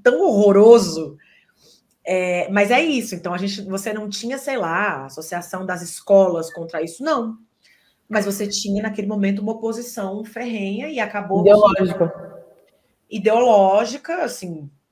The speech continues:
Speaker 1: zero estudo, zero número, zero <laughs> nada. É, então, isso acontece também, assim, é, é, é, o contraponto, ele pode vir de vários lugares, e dependendo do assunto, o contraponto pode vir, inclusive, internamente. A gente vê isso acontecer,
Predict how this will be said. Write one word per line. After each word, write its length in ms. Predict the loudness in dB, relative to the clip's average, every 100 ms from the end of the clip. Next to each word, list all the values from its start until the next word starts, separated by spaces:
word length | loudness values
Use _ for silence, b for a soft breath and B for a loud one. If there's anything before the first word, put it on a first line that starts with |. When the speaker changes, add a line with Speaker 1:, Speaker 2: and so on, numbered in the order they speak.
| _ _ _ -14
Speaker 1:
zero 320 | -4 -2 -2
estudo, 640 | -8 -12 -12 -12 -12 -12
zero 500 | -10 -8 -8 -10 -14
número, 600 | -12 -10 -6 0 2 0
zero 260 | -6 -8 -8
<laughs> 0 |
nada. 320 | -6 -4 -6 -10 b b b b b b b _ -2
É, 280 | 4 6 4 0
então, 200 | 2 2
isso 160 | 2
acontece 540 | -2 -2 0 0 0 -6
também, 400 | -4 -2 -2 -4
assim, 200 | -10 -12
é, 220 | -12 -12
é, 400 | -12 -12 -10 -6
é, 100 | -6 -2
o 140 | -4
contraponto, 720 | 0 -2 2 -2 0 -4 -2 -2
ele 100 | -2
pode 320 | 0 0 0
vir 180 | -4 -4
de 100 | -2
vários 260 | -2 -2
lugares, 580 | -6 -2 0 0 -2 -4
e 60 | -6
dependendo 480 | -6 -4 -6 -6
do 120 | -2 -2
assunto, 380 | -2 -8 -14
o 40 | -12
contraponto 480 | -10 -10 -8 -10 -6
pode 180 | -6 -6
vir, 100 | -8
inclusive, 520 | -10 -12 -10 -8 -8
internamente. 800 | -10 -8 -8 -6 -6 -6 -8 -16
A 40 |
gente 260 | -20 -20 -12
vê 180 | -6 -6
isso 220 | -8 -14
acontecer, 720 | -14 -14 -12 -10 -8 -8